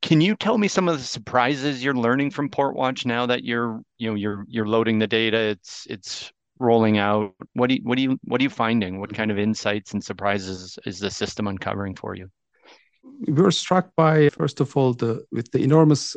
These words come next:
Speaker 2: economic uncertainty that's caused by, you know, natural disasters.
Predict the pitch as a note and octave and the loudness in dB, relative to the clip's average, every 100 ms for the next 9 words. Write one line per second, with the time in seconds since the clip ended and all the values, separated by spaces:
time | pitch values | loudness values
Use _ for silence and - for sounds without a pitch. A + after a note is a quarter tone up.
0 | - - C#3+ D3 - B2 A#2 D3+ C#3+ A#2 | -4 2 4 4 4 2 2 2 2 0
1 | G#2 G#2+ A2 G#2+ - A#2 A2+ - A2+ G#2+ | -2 -2 -4 -6 0 2 4 2 0 0
2 | G#2+ G#2+ - F#2+ F#2 G#2+ C3 - A#2 G#2+ | 0 -4 -2 0 2 2 2 2 0 0
3 | A2+ A#2+ A#2+ G#2+ G#2 - | 0 0 0 -2 -2 -6